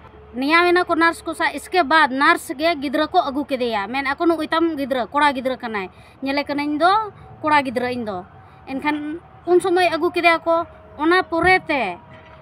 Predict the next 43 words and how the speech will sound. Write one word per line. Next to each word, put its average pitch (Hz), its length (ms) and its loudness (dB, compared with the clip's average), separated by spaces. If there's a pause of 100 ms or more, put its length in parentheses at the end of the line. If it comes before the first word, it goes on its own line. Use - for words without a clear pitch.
(120)
ᱤᱧ 370 200 8
ᱵᱟᱵᱟᱭ 311 360 4
ᱦᱮᱡ 262 160 -4
ᱮᱱᱟ, 208 240 -8
ᱤᱧ 320 160 0
ᱵᱟᱵᱟᱭ 339 240 4
ᱦᱮᱡ 349 160 -2
ᱮᱱᱟ, 330 220 -2 (420)
ᱩᱱᱤ 415 240 6
ᱦᱚᱸ 508 200 -2
ᱢᱤᱫᱴᱤᱡ 453 320 -2
ᱥᱮᱭᱟ 392 200 2
ᱥᱩᱛᱟᱹᱢ 359 280 0
ᱵᱟᱭ 339 120 4
ᱟᱹᱜᱩ 262 160 -6
ᱛᱚᱨᱟ 214 240 -6
ᱞᱟᱜᱼᱟ᱾ 190 200 -12 (520)
ᱡᱟᱦᱟᱸ 294 160 -2
ᱯᱮ 392 80 0
ᱜᱤᱫᱽᱨᱟᱹᱭ 359 400 4
ᱦᱩᱭ 381 240 4
ᱟᱠᱟᱱᱟ, 285 640 0 (400)
ᱤᱧᱤᱡ 320 320 4
ᱦᱚᱯᱚᱱ 392 240 4
ᱮᱨᱟᱭᱤᱡ 269 720 0 (240)
ᱢᱤᱫᱴᱤᱡ 311 240 0
ᱥᱮᱭᱟ 349 240 4
ᱥᱩᱛᱟᱹᱢ 427 400 0
ᱦᱚᱸ 392 80 4
ᱵᱟᱭ 311 160 2
ᱟᱹᱜᱩ 247 160 -4
ᱞᱟᱜᱼᱟ᱾ 202 240 -10 (200)
ᱮᱱᱠᱷᱟᱱ 294 200 -4
ᱪᱮᱫ 392 200 -2
ᱞᱮᱠᱟ 381 180 0 (180)
ᱟᱯᱟᱛ 359 240 2
ᱠᱟᱱᱟᱭ 381 240 2
ᱛᱤᱧ 403 240 -8
ᱴᱷᱤᱠᱟᱹᱭ 311 240 -2
ᱯᱮ 269 120 -6
ᱟᱯᱮᱜᱮ, 202 380 -8 (300)
ᱫᱤᱥᱚᱢ 240 400 -6
ᱦᱚᱲ᱾ 185 160 -8